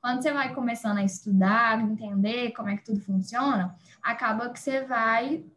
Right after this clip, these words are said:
ficando mais seguro. E isso é esse processo de acostumar a lidar com essa, esse investimento, com essas coisas todas. Então, como que,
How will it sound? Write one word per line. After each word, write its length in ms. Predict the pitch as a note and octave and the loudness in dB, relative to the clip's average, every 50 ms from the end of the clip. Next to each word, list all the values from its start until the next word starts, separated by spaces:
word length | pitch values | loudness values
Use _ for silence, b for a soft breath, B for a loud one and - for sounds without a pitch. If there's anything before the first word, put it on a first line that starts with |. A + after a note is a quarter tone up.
| _ _ - | _ _ -2
ficando 380 | F4+ F#4 F#4 D#4 D4+ D4 D4+ | -2 0 2 0 0 0 0
mais 180 | D#4 C#4+ D4 C#4+ | 0 0 -2 -2
seguro. 640 | - F4+ D#4+ D#4 F4 E4+ C#4 A3+ G#3 F#3+ F3 F#3 - B B B B B - | -2 -2 0 4 4 4 4 4 0 0 -2 -4 -8 B B B B B -12
E 320 | B3+ B3+ C4 B3+ B3+ C4 | -8 -6 -4 -4 -2 -2
isso 260 | C#4 C#4+ - - E4+ E4 | -2 -2 -2 0 0 0
é 200 | E4 D#4+ D4+ D4+ | 2 2 2 0
esse 120 | D4+ - | 0 0
processo 640 | - D#4 D#4 E4+ E4+ E4+ - C4 C4+ - D4+ C#4+ | -2 0 0 0 0 -2 -2 -4 -4 -2 -4 -4
de 300 | A#3+ A3 A#3+ C4+ C#4 C#4+ | -4 -4 -6 -4 -2 0
acostumar 560 | D4 D#4 D4+ - - - F4 D#4+ D4+ C#4 C4 C4 | 0 0 -2 -6 -6 -4 -2 0 2 2 2 0
a 40 | |
lidar 640 | C4 C4+ D#4 D4 C#4 C#4 B3 A3 A3+ B3+ C#4 - - _ _ _ | 0 -2 -4 -4 -2 -2 0 0 -2 -2 -6 -10 -16 _ _ _
com 640 | D4+ D4 C#4 C#4 C4+ C#4 C#4 D4 D4+ D4+ D4 C#4+ C4+ | -4 -2 -2 -2 -2 -2 -2 -2 -2 -2 -2 -2 -2
essa, 800 | - A3+ A#3+ A3+ - - C#4+ C#4+ D4+ D4 C#4 B3+ A3 G3+ G3 G3+ b b b b b b _ _ _ | -2 -2 -2 -4 -6 -4 -4 -2 -2 -2 -2 -2 -2 -2 -4 -6 b b b b b b _ _ _
esse 200 | A3 A3+ - C#4+ | -10 -6 -6 -4
investimento, 760 | C4+ C4 B3+ B3+ - E4+ F4 D#4+ C#4+ C#4 D4+ D4 C#4+ C#4 C#4 | -4 -4 -4 -4 -2 -2 0 2 2 2 2 2 0 -2 -2
com 80 | - A#3 | -4 -4
essas 260 | A3 A3 - C#4 - | -4 -4 -6 -10 -12
coisas 320 | - B3 B3 B3 C#4+ C#4+ | -10 -8 -6 -6 -6 -6
todas. 500 | - - G#3+ F3+ E3+ - - - - - _ _ _ _ _ | -6 -4 -4 -4 -2 -4 -6 -10 -14 -20 _ _ _ _ _
Então, 880 | C4 C4 C4 - - C4 B3 B3 B3+ B3+ B3+ C4+ C4+ C4 A#3+ A3 - - - _ _ _ | -4 -4 -4 -2 -2 -2 0 0 0 -2 -4 -6 -6 -6 -6 -6 -6 -8 -12 _ _ _
como 360 | - E4 F#4 G#4 A4 F#4+ F#4 | -2 -2 0 0 -4 -6 -2
que, 360 | - E4+ D#4+ D#4+ D#4+ - - | 2 4 4 4 4 0 -4